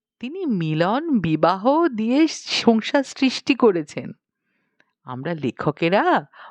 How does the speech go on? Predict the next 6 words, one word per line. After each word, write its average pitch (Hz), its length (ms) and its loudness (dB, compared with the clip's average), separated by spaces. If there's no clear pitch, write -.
ভগবানেরই 170 1000 -2
অনুসরণ 202 720 2
করি। 143 640 -2
লোক 254 300 -8
নিজে 226 640 2
শোক 285 300 0